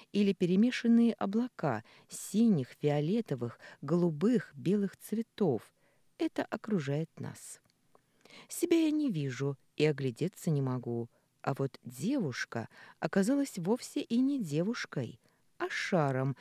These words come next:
размером с арбуз – того же окраса, что и окружающие яркие облака. «Где мы?» растерянно спросил я. «Здесь?» легко пояснила она.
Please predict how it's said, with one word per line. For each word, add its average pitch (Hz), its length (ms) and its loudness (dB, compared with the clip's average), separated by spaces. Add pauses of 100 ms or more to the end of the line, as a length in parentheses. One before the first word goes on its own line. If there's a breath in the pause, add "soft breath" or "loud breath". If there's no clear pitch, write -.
(160 loud breath)
размером 165 540 4
с - 160 -10
арбуз – 151 540 -4 (320 soft breath)
того 160 260 4
же 151 180 2
окраса, 190 540 -2 (180 loud breath)
что - 260 -2
и - 160 0
окружающие 139 960 -2
яркие 123 520 -4
облака. 135 520 -8 (1200)
«Где 131 460 -2
мы?» 208 240 6 (420)
растерянно 190 600 0
спросил 185 440 -8
я. 127 160 -10 (840)
«Здесь?» - 840 -4 (400)
легко 123 340 -6
пояснила 147 580 -6
она. 180 300 -6